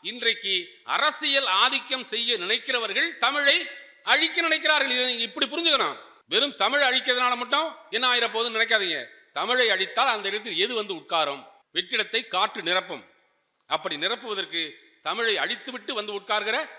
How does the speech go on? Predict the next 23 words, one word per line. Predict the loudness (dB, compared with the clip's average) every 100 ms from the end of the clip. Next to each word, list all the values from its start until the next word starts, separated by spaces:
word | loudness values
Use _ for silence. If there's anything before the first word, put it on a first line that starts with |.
| -14
இந்தியை | -12 -2 0 0
நாம் | -2 -6
எப்படி | -8 -6 -4
அனுமதிக்க | -4 -6 -10 -10
முடியும்? | -6 -4 -4
அதனால | -2 -2 -2
தான் | -4 -2
பாரதிதாசன் | -4 -4 -8 -10
சொன்னான், | -14 -8 -8 -10 _ _ _ _
சாதி | -4 0 0 0
ஒழித்திடல் | -4 -6 -6 -4 -4
ஒரு | -2
அடிப்படையான | -4 -4 -6 -2 2 4 4
ரெண்டு | 2 -2 -4 -4
கனவு | -4 -4 -4
அவனுக்கு. | -6 -12 -16 _ _ _ _ _ _ _ _ _
சாதி | 0 2 2 0
ஒழித்திடல் | -2 -4 -4 -2 -2
ஒன்று, | -2 2 2 2 -6 -18 -20 _
நல்ல | -4 -2 0 2 2
தமிழ் | 2 2 2
வளர்த்தல் | 2 0 -2 -4
மற்றொன்று. | -4 -4 -8 -8 -8 -10